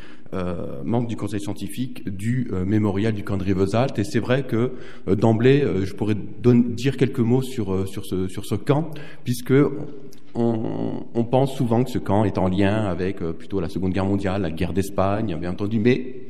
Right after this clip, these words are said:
il a eu aussi une histoire avec cette guerre d'Algérie, puisque, euh, c'est un fait quand même assez intéressant, c'est que l'on retrouve dans ce camp toutes les mémoires de la guerre d'Algérie.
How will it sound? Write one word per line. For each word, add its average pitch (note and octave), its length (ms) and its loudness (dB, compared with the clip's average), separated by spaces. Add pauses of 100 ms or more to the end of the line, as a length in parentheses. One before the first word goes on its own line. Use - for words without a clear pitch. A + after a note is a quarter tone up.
il B2+ 120 6
a B2 60 10
eu B2 160 4
aussi A#2+ 300 0
une G#2+ 100 2
histoire A2 380 -2
avec F#2 220 -2
cette E2+ 220 -6
guerre A2 180 0
d'Algérie, G2+ 540 2 (380)
puisque, - 280 -2
euh, - 840 0 (100)
c'est - 220 -6
un A2 100 4
fait C#3 240 0
quand A#2+ 160 -2
même G#2+ 340 -2
assez - 240 -4
intéressant, A2 720 -2 (360)
c'est - 160 -6
que A#2 80 4
l'on G#2+ 220 4
retrouve C3 600 2
dans A2+ 140 2
ce A#2 160 0
camp A#2+ 480 0
toutes - 160 -2
les C3 80 6
mémoires A2 560 4
de F#2+ 80 0
la F#2+ 80 4
guerre F#2 160 0
d'Algérie. E2 400 0